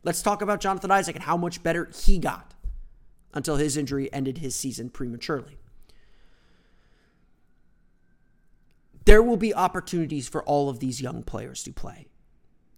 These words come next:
But Clifford is not one to gift anyone minutes or gift anyone a role just because they're a high draft pick. You've gotta earn everything in this league. Clifford doesn't hate young players. I think that is a massive misconception about him.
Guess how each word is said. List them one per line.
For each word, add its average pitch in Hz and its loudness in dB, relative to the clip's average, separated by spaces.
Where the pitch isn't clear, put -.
But 170 4
Clifford 233 -2
is 185 -4
not 196 0
one 175 -4
to 175 -12
gift 156 -8
anyone 139 -8
minutes 131 -10
or 147 -10
gift 127 -8
anyone 147 -6
a 147 -6
role 139 -6
just 127 -18
because 143 -14
they're 147 -8
a 131 -12
high 127 -12
draft - -16
pick. - -20
You've 170 -6
gotta 208 2
earn 180 -2
everything 165 -4
in 143 -6
this 139 -8
league. - -14
Clifford 254 -2
doesn't 226 0
hate 196 -8
young 156 -4
players. - -16
I 151 -14
think 220 -6
that 202 -4
is 175 -8
a 156 -8
massive 147 -8
misconception 151 -10
about 123 -16
him. 120 -20